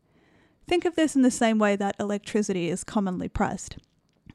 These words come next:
If regressive, you begin to pay less per unit of water the more that is consumed. So for your first block or tier, you might pay a minimum dollar amount per litre of water,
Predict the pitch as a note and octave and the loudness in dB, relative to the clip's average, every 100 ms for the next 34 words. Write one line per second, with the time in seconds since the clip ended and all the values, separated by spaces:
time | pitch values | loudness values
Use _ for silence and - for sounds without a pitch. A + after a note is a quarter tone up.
0 | - D4 - C#4 - A3 - E4+ F4 C#4+ | 0 0 2 -2 0 -2 0 0 0 -2
1 | D#4+ D#4+ D4+ C#4 - A#3 G#3+ G3 G3+ - | -2 0 -2 -2 -2 -2 0 0 -2 -4
2 | - - A3 G#3+ G#3+ G3+ A3 G3 B3 F#3 | -6 0 2 2 -2 -6 -6 0 2 2
3 | G3+ - _ _ _ _ A#3+ A3+ G3+ G3 | -4 -6 _ _ _ _ 2 4 2 0
4 | F#3 F3+ - A3 - C#4 A#3+ G#3 - _ | -2 -4 -4 -4 -4 -4 -4 -6 -12 _
5 | _ _ _ _ _ _ - C4 - C#4+ | _ _ _ _ _ _ 2 2 4 2
6 | C4+ - B3+ D#4+ - - G#3 - G#3+ - | 2 2 4 4 2 0 0 2 -2 0
7 | G#3+ F3+ G3 G#3 A3+ B3 C4 - C4+ A3 | 0 0 -2 0 2 2 0 0 2 4
8 | G3+ F#3+ F#3+ G3 G#3 F#3+ G3+ G3 F#3+ G3 | 2 -2 -4 -4 -4 -2 -4 -4 -4 -6
9 | - - A3 G#3+ G#3 G3+ G#3 G3 E3+ - | -10 -4 0 2 0 0 -2 0 -2 0
10 | C#4+ | -2